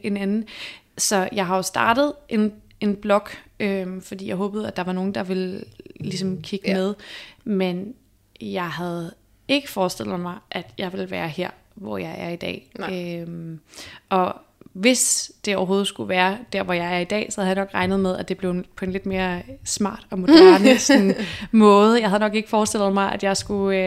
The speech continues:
Speaker 1: øh, udstille mig selv i, øh, bikini, øh, hver evig eneste dag, og, øh, ja, lavet sådan nogle skøre ting. Så ja, både og. Jeg er nok gået lidt efter det.
Speaker 2: Ja.
Speaker 1: Øhm, jeg har også altid godt kunne lide at underholde og,
Speaker 2: Mm.
Speaker 1: og dele ting. Øh,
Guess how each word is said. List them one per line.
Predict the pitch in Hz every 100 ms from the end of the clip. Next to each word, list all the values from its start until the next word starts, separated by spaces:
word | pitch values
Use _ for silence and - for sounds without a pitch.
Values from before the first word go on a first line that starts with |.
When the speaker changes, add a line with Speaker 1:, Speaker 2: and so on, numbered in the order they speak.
| 180
Speaker 1:
øh, | 180 - - - - -
udstille | 233 208 214 202
mig | 190
selv | - 208 202
i, | 214 196
øh, | 190 190
bikini, | 220 - 220 220 226
øh, | - 202 202 196 214
hver | 196 208 - - -
evig | 226 208 208
eneste | 214 -
dag, | - 190 -
og, | 202 196 190 190
øh, | 185 180 180 - - - -
ja, | 196 196
lavet | 196 202
sådan | 208 190
nogle | -
skøre | - 214 202
ting. | - 208 202
Så | - 202 190 - - - - - -
ja, | 196 185 -
både | 254 262 240
og. | 240
Jeg | 240
er | 240
nok | 262 262
gået | 247 254
lidt | 247 254
efter | 240 -
det. | 240 226 -
Speaker 2:
Ja. | - 117 117 117
Speaker 1:
Øhm, | 110 107 104 107 117
jeg | 202
har | 147
også | -
altid | 220 - 240
godt | 202
kunne | -
lide | 208 226
at |
underholde | 208 220 214 202 208
og, | 208 190 214
Speaker 2:
Mm. | 208
Speaker 1:
og | 202 175
dele | 214 214
ting. | 214 233 208 - 214
Øh, | 202 196 190 190